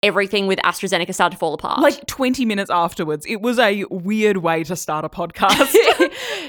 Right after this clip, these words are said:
Speaker 1: So in April this year, we start to see that AstraZeneca is causing blood clots, particularly in people under the age of sixty.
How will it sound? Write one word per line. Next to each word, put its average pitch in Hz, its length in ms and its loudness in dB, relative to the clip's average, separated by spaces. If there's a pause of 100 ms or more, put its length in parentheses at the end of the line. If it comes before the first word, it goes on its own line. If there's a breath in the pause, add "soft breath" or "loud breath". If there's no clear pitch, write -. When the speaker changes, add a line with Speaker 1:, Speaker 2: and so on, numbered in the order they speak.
Speaker 1:
So 285 420 4 (160)
in 262 180 -2 (120)
April 311 300 0
this 294 240 -8
year, 185 320 0 (140)
we 208 180 -8
start 233 360 2
to 285 100 -12
see - 220 -6
that - 180 -6
AstraZeneca 180 760 -8
is - 160 -10
causing 180 520 -6 (280)
blood 185 320 0
clots, - 300 -8
particularly 330 680 -8
in 285 120 -8
people 220 400 -10
under 190 180 -8
the 185 220 -8
age 165 220 -8
of - 160 -16
sixty. - 680 -12